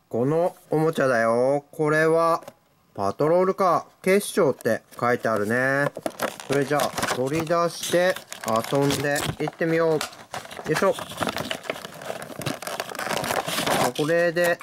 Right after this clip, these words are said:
取り出せるかな？これで取り出せたね。そして、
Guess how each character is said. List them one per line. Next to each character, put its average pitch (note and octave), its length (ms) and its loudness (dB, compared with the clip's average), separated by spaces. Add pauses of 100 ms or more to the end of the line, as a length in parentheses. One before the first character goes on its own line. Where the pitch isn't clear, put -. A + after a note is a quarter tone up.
(100)
取 E3 140 2
り D#3+ 60 2
出 D#3 100 2
せ D3+ 160 -4
る C3 80 0
か G2+ 120 -4
な？ A2 300 2 (580)
こ B2 140 -2
れ B2+ 80 4
で B2 100 4
取 A#2+ 200 0
り A#2+ 40 -2
出 A#2 120 -2
せ - 180 -4
た G2 140 -4
ね。 A#2+ 400 0 (580)
そ - 720 -6
し - 180 -10
て、 F#3+ 240 2